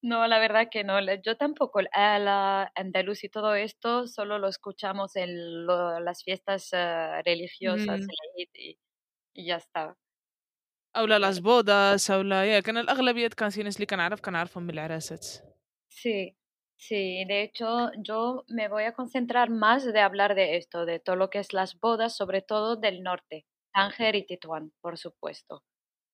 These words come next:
Speaker 2: Sí, porque hay, hay unas cosas ahí, da, como que ya habíamos mencionado en la primera parte, ¿no? Pero como el papel de,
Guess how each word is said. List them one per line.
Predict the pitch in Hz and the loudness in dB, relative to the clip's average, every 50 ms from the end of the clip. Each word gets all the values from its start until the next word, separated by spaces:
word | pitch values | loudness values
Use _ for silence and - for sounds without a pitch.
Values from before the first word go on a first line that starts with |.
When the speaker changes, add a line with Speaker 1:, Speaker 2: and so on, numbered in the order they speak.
| _ | _
Speaker 2:
Sí, | - - - 240 220 208 202 - | -10 -4 0 0 0 0 0 2
porque | - 233 226 - 240 226 | 2 2 2 4 6 6
hay, | 220 233 240 240 - - | 8 8 6 4 0 2
hay | 220 220 220 226 | 4 4 4 4
unas | 233 226 226 220 - | 4 2 2 2 2
cosas | - 226 214 - - 226 208 - | 2 2 2 2 2 2 2 2
ahí, | 208 196 208 | 2 0 2
da, | 185 196 202 | 2 0 0
como | - - 202 190 190 | 0 -2 -2 -2 -2
que | 180 - 185 180 | 0 0 -2 0
ya | 180 185 | 2 2
habíamos | 185 185 190 190 196 185 - | 2 2 2 0 -2 -4 -4
mencionado | 185 185 180 190 180 175 180 180 | -4 -4 -4 -2 -2 0 0 0
en | 180 | 0
la | 180 175 | 0 -2
primera | - 185 180 180 180 170 170 170 | -2 -4 -4 -4 -2 -4 -4 -2
parte, | - 196 202 196 - 190 185 | -2 -2 -2 -2 -2 -4 -2
¿no? | 185 196 214 | -2 -2 -2
Pero | - 208 190 185 185 185 180 175 | 0 0 2 4 4 4 4 2
como | - - 185 180 | 0 -2 0 0
el | 180 180 | 0 2
papel | - 185 175 - - 190 196 180 | 4 2 2 2 0 -4 -2 -2
de, | 190 196 190 185 185 185 180 180 | 0 2 2 2 2 2 0 -2